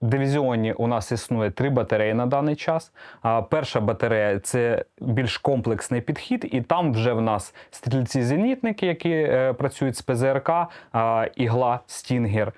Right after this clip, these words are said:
і, е, М В Г. Кулемети Браунінг, кулемет М двісті сорок. В принципі, це у нас перша батарея. В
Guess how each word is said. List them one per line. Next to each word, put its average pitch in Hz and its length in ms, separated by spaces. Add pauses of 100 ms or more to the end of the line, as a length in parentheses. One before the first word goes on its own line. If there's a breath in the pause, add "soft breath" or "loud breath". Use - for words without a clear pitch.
(420 loud breath)
і, 175 320 (120)
е, 110 640 (180)
М 135 160
В 113 120
Г. 98 280 (320)
Кулемети 123 440
Браунінг, 190 640
кулемет 113 560
М 113 140
двісті 110 320
сорок. 214 480
В - 20
принципі, 147 460
це 143 280
у 117 120
нас 123 200
перша 123 320
батарея. 107 560
В 104 80